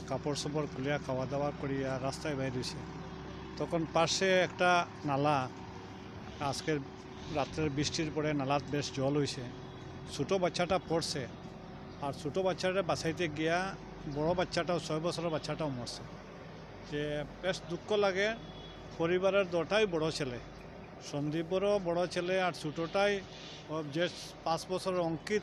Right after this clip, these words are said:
তারও বাবার করে হে বড় ছেলে। আর বড় দুঃখ কষ্ট করিয়া, ড্রাইভারি করিয়া, দিনমজুরি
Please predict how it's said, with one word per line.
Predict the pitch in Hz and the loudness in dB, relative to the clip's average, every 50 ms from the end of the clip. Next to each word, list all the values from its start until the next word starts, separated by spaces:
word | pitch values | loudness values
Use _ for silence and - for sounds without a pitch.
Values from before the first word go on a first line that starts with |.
| - - | 0 0
তারও | 185 185 196 214 226 | 2 2 4 4 4
বাবার | 214 196 175 170 175 175 180 | 2 2 4 4 4 4 2
করে | 160 190 185 180 | 2 0 0 2
হে | 151 151 165 | 2 2 0
বড় | 160 147 143 143 143 | 2 2 0 0 0
ছেলে। | 135 - 135 123 117 113 - - - - - - - - - - - - - - - - | -2 -2 -6 -6 -6 -8 -10 -12 -14 -16 -16 -16 -16 -14 -14 -14 -14 -14 -14 -12 -6 -2
আর | 151 156 165 180 190 196 190 156 160 | 2 4 4 4 4 4 0 0 0
বড় | 185 202 208 202 | 2 4 4 4
দুঃখ | 175 175 190 - - - 233 208 - | 2 0 0 0 0 0 0 0 0
কষ্ট | 208 - - - - | -2 -4 -2 -2 -2
করিয়া, | 202 185 196 190 190 196 196 196 196 196 190 | -2 0 0 0 2 4 4 6 4 4 4
ড্রাইভারি | 170 160 160 170 170 185 190 185 190 | 2 0 0 2 2 2 2 2 2
করিয়া, | 180 - 180 175 175 180 180 180 180 | 0 0 0 2 2 4 4 2 2
দিনমজুরি | 156 156 160 170 180 180 175 170 170 180 180 180 | 0 -2 -2 -2 -2 -2 -2 -2 0 0 0 0